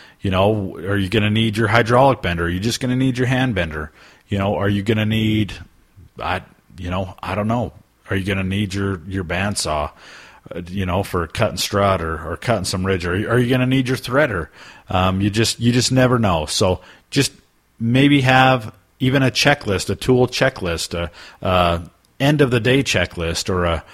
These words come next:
or a, a pre-job, you know, a morning checklist to, uh, to make sure that you're on track and to,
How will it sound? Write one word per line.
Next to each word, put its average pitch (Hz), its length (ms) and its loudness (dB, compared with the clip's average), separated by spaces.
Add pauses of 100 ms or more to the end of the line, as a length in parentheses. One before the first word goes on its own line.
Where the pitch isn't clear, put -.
(160)
or 98 240 2
a, 85 200 0 (240)
a 95 140 -4
pre-job, 104 640 0
you 92 120 -2
know, 104 120 0
a 92 80 -2
morning 110 460 0
checklist 73 580 -8 (480)
to, 110 360 4
uh, 85 360 0 (480)
to 95 320 0
make 123 240 0
sure 135 160 2
that 120 180 0
you're 117 140 4
on 104 140 2
track 98 420 0
and 90 160 -4
to, 85 180 -6